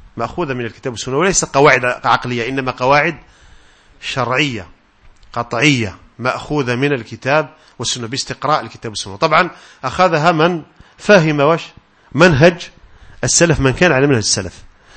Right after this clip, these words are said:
ولهذا هذا الحلبي إما أنه لم يفهم، إما أن يتبع هواه. ولهذا يقول العلماء:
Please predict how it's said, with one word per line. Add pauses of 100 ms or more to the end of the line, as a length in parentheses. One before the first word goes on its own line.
(400)
ولهذا
هذا
الحلبي (100)
إما
أنه
لم
يفهم،
إما
أن
يتبع
هواه. (520)
ولهذا
يقول
العلماء: